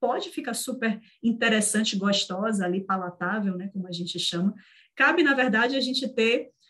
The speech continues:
o nosso jeitinho de introduzir isso pra pessoa, né, já que não é algo do habitual dela. Mas eu acho que todo e qualquer nutricionista, assim, raiz, o que a gente quer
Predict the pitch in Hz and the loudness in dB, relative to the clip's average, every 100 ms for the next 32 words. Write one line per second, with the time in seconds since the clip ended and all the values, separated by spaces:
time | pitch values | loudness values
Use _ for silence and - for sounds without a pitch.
0 | _ _ - 247 269 302 302 277 262 - | _ _ -2 2 4 6 6 6 4 2
1 | 254 269 277 269 262 262 247 226 214 202 | 0 0 2 2 0 0 2 2 0 -2
2 | 214 269 240 220 233 254 269 262 240 262 | -4 -4 -6 -2 -2 -2 -6 -4 -2 0
3 | 262 - 202 202 202 202 202 208 226 226 | 0 0 2 4 4 2 0 -2 -4 -4
4 | 220 202 208 208 220 196 214 - 208 247 | -4 -4 0 0 2 2 0 -6 -8 -4
5 | 202 170 165 170 - - _ 233 285 349 | -2 -2 -2 -6 -12 -20 _ 0 2 2
6 | - _ _ - 233 262 - 269 285 339 | -4 _ _ 0 2 2 0 2 2 2
7 | 262 262 269 302 - 269 294 226 220 - | 0 2 2 2 0 -2 0 2 2 0
8 | 226 - 226 247 214 226 285 - - 262 | -4 -2 2 4 4 2 0 0 -4 0
9 | 294 240 247 294 - 220 208 208 - | 0 2 0 -4 -6 -6 -4 -2 -6